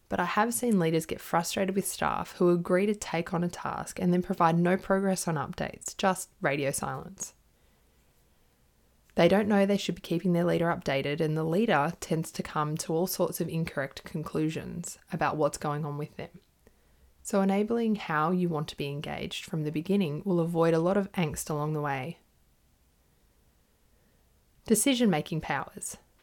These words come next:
Does the staff member know what they can make decisions on and what needs to be escalated? Empowering staff doesn't mean you need to hand over the whole processes or functions. Instead, you may only want to empower them to make decisions up to a certain level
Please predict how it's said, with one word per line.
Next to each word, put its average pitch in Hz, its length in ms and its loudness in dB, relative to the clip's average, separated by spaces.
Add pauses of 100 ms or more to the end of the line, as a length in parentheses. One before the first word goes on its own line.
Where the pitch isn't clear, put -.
(140)
Does 254 280 0
the 233 60 -6
staff - 380 2
member 170 200 2
know 139 260 0
what 151 220 -2
they 160 100 0
can 165 320 -2
make 170 160 -2
decisions 160 480 -2
on 147 220 -4
and 196 120 2
what 196 140 0
needs 175 280 2
to 185 60 -8
be 190 100 0
escalated? 151 600 -2 (1400)
Empowering 208 460 2
staff 143 480 -2
doesn't 180 280 0
mean 170 220 2
you 170 100 2
need 160 220 0
to - 80 -14
hand 147 320 -4
over 156 300 0
the 147 80 -2
whole 147 180 0
processes - 880 -2
or 156 160 0
functions. 175 720 0 (360)
Instead, 175 640 4 (160)
you 180 120 2
may 180 180 4
only 220 160 2
want 208 220 4
to - 80 0
empower 151 400 0
them 151 120 2
to - 140 -4
make 156 160 -2
decisions 160 680 0
up 165 160 4
to - 120 -6
a 185 60 4
certain 156 400 0
level 156 420 0